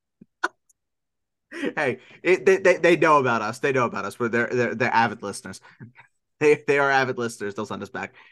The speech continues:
Hopefully, maybe. Probably not. It is mailbag day. We love the mailbag here. Uh, we have fifteen questions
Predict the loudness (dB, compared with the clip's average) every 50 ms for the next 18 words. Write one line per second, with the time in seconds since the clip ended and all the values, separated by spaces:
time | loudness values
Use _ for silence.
0 | _ _ -6 -6 -4 -4 -6 -6 -6 -6 -6 -8 -8 -12 _ _ -2 0 0 0
1 | -2 -6 -6 -6 -6 -8 -12 -20 _ _ _ _ _ _ _ _ _ _ _ _
2 | 8 8 8 8 6 4 4 4 4 4 4 2 2 0 0 -2 -4 -4 -4 -6
3 | -10 -12 _ _ _ _ _ 0 2 2 4 6 6 4 4 4 2 2 2 2
4 | 2 2 0 -2 -4 -6 -8 -10 -12 -12 -12 -12 -12 -16 _ _ _ _ _ _
5 | _ _ _ 0 2 4 4 4 2 2 2 0 0 0 2 4 4 4 2 0
6 | -6 -6 -6 -4 0 0 0 0 0 -4 -10 -14 -16 -16